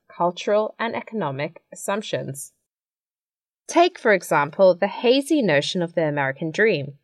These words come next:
as a mechanism of social progress. People are willing to accept inequality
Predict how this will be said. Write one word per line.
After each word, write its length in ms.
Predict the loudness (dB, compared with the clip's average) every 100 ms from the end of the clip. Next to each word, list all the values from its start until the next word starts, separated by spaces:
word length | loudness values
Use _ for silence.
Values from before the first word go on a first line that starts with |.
| _
as 160 | -6 0
a 100 | 0
mechanism 880 | 4 2 2 0 0 0 -2 -2 -6
of 100 | -10
social 400 | -4 -2 -2 -4
progress. 640 | -2 0 2 0 -4 -12 -20 _ _ _ _ _
People 400 | 0 2 4 4
are 120 | 4
willing 440 | 4 4 4 2 0
to 140 | -2
accept 400 | -4 -2 -4 -2
inequality 840 | -4 -4 2 4 4 0 -8 -8